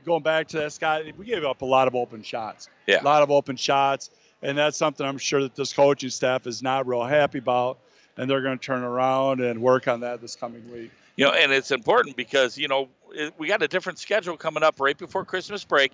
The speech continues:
Speaker 2: Monday, we ha-, we are at home versus Kingsley. And then Wednesday, we travel to Ogama Heights. So,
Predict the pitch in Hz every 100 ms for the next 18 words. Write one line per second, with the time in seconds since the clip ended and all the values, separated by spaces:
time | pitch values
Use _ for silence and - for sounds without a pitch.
0 | - - - - 113 135 143 170 185 165
1 | 139 131 - 131 117 127 120 117 123 127
2 | 151 165 156 147 151 139 - 143 - 180
3 | 139 117 120 135 - - - - - -
4 | 135 127 127 123 127 170 185 180 139 135
5 | 131 - 139 127 123 123 135 117 113 -
6 | 135 131 131 117 135 104 - 143